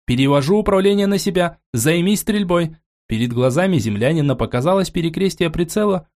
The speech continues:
которое он мысленно принялся наводить на летящих следом бычков с крылышками и огромными фасетчатыми глазами.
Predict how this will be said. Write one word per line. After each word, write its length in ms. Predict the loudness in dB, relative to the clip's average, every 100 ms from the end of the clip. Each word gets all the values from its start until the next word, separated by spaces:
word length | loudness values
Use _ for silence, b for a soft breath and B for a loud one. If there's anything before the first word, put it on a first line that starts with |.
| _
которое 420 | -2 2 2 4
он 160 | 2 2
мысленно 400 | 0 0 -2 -2
принялся 460 | -2 -2 -2 0 0
наводить 420 | 0 0 -2 -2
на 80 | -4
летящих 540 | -2 -2 -2 -2 -4
следом 340 | -2 -2 0
бычков 400 | -2 -2 -2 -2
с 60 | -2
крылышками 560 | -2 0 0 -2 -2 0
и 100 | 0
огромными 580 | 0 0 2 2 0
фасетчатыми 680 | 0 -2 0 -2 -2 -2 -2
глазами. 560 | 0 0 0 -2 -6